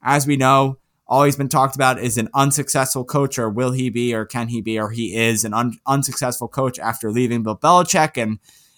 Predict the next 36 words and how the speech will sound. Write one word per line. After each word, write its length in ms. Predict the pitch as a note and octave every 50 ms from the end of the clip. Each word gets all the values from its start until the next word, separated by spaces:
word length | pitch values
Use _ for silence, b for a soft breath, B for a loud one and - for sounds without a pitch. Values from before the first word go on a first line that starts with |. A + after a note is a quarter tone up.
| b b _ _
all, 180 | C3 C#3+ D#3 C3+ -
everyone 420 | D3 D#3 D#3 E3 D#3+ D#3 D3+ D3
who's 160 | C#3+ C3 A2+
left 200 | C3+ C#3 C3 -
Bill 140 | - A2 G2+
Belichick 520 | F#2+ C#3+ D#3+ E3+ E3+ E3 - F3 D3+ D3+
to 100 | - C3+
try 220 | A#2+ - - C3+ B2+
and 100 | B2+ B2
get 140 | A2+ A2 G#2+
higher 260 | B2 B2 A#2+ A#2 A#2
positions 560 | - - A2 A2 D3+ E3 D#3 - D#3+ D3+ C#3+
have, 160 | C3 A#2 G2+
have 240 | G#2+ G#2+ G2+ F#2+ -
failed. 440 | - - E3+ E3 E3 E3 D#3+ D#3+ - - _ _ _ _ _ _ _ _ _ _ _ _ _ _ _ _ _ _ _ _ _ _ _ _ _ _
I 140 | - A3 C4
think 220 | B3 B3+ A#3 G3
Flores, 720 | - - F#3 F3 E3+ E3+ E3 D#3 D3+ D3 C#3+ - - - - _ _ _ _ _ _
as 320 | - D#3+ E3+ E3+ F3 E3 -
he, 160 | - F3 D3+
you 140 | - F#3+ E3+
know, 180 | D#3 B2+ - - _ _
from 300 | _ - - G3 G3+ G3+
when 120 | G3 F#3+ F3
he 140 | E3 D#3+ C#3+
started 380 | - - - D3+ D3+ D3+ C3+
in 100 | C3 C3
twenty 260 | B2 - C#3+ C3+ C3+ C3
nineteen 380 | B2 A#2+ A#2+ A#2 - C3+ B2+
as 120 | B2 A2+ -
the 60 | B2
head 160 | A#2+ B2 A2+
coach 160 | - C3 A2+
of 80 | B2 A#2
the 60 | A2
Dolphins, 560 | - B2 A2+ A2+ A2+ - D3 C#3+ A2+ G#2+ -